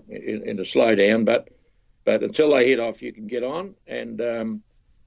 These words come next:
uh, and during the run, we might send out a, as we do normally, if, if we get one of our players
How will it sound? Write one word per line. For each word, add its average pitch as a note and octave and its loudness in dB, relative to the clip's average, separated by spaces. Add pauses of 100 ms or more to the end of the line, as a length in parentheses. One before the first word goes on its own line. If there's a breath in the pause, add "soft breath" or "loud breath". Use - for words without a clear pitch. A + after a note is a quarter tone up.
(320)
uh, G#2+ -4
and A#2+ 2
during D#3 4
the A#2 -2
run, A#2+ -6
we B2 -6
might B2+ -8
send A#2+ -4
out A2 -2
a, G#2+ -4
as A2 -6
we G2+ -10
do G#2+ -2
normally, A2 -2
if, - -12
if - -20
we B2+ 0
get A#2 0
one A#2+ 2
of A2 2
our G#2+ 4
players A2 0